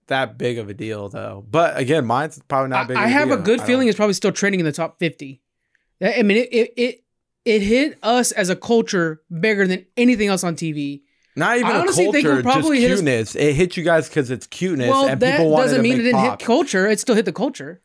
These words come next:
Speaker 1: Nah, I don't, I don't, I don't know.
Speaker 2: There's a, there's a, <laughs> there's a rush to make toys for Baby Yoda because of this.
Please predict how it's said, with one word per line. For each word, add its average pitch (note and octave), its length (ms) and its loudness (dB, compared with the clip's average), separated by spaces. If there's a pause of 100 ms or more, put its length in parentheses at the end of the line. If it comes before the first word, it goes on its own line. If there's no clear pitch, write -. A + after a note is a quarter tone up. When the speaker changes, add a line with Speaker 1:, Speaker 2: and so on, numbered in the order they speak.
(140)
Speaker 1:
Nah, G2 220 -4
I A2+ 40 -4
don't, - 180 -10
I - 120 -8
don't, G2 240 -8 (360)
I A2+ 60 -10
don't G2 140 -10
know. F#2+ 260 -14 (600)
Speaker 2:
There's C#4 280 2
a, A3+ 200 0
there's B3+ 240 2
a, A#3+ 160 2 (440)
<laughs> - 500 -18
there's B3+ 160 2
a B3 100 4
rush A3 540 0
to A#3 80 2
make A#3 320 0 (260)
toys A3+ 440 2
for G#3+ 100 0
Baby A3 300 0
Yoda A3 260 4
because D#3+ 300 -2
of C#3+ 80 -8
this. B2+ 300 -12